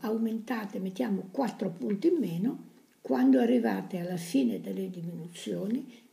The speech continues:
rispetto al davanti avrete quattro punti in meno, cinque, quelli che saranno, quelli che diminuite nel collo ve li ritrovate di meno qua,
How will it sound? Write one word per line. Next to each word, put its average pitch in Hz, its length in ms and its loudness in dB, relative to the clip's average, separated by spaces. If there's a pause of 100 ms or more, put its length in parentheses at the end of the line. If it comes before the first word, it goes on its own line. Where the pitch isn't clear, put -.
(100)
rispetto 214 640 2
al 208 80 -2
davanti 302 640 0 (420)
avrete 233 600 0 (100)
quattro - 380 0
punti 175 380 -4
in 170 120 -8
meno, 160 300 -10 (420)
cinque, - 640 6
quelli 254 340 4
che 233 120 0
saranno, 180 640 -4
quelli 196 380 4
che 196 140 -4
diminuite 208 920 2
nel 233 420 2
collo 233 520 2 (360)
ve 240 180 4
li 254 180 6
ritrovate 254 640 0
di 202 140 2
meno 190 320 0
qua, - 220 -10